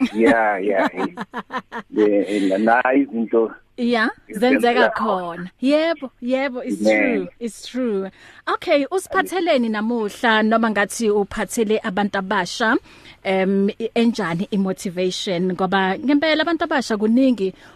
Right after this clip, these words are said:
Speaker 2: okuwukuthi babhekana nakho empilweni, so kuyadingeka
Speaker 1: Amen.
Speaker 2: ukuthi sihlezi siba-motivate, kubonakale ukuthi siyabathanda and then siyabanakekela. So uthini kubona namuhla?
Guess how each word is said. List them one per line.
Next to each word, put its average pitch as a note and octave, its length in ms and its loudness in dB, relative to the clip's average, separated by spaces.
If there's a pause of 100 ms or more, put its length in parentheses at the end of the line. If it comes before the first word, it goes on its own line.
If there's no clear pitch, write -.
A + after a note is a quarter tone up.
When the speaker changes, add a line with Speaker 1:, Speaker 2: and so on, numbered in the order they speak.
Speaker 2:
okuwukuthi G#3 480 4
babhekana F#3+ 480 0
nakho F3+ 340 -4
empilweni, F#3+ 560 -2
so G3 480 2 (360)
kuyadingeka G#3 680 2
Speaker 1:
Amen. A#3 120 6
Speaker 2:
ukuthi A3 260 4
sihlezi G#3 500 0
siba-motivate, G3+ 1080 2
kubonakale A#3 640 2
ukuthi G#3+ 380 0
siyabathanda C4+ 760 0 (360)
and G3 160 2
then F#3+ 320 2
siyabanakekela. F#3+ 1000 -2
So B3+ 200 4
uthini C4+ 480 2
kubona A3+ 340 0
namuhla? E3+ 520 -4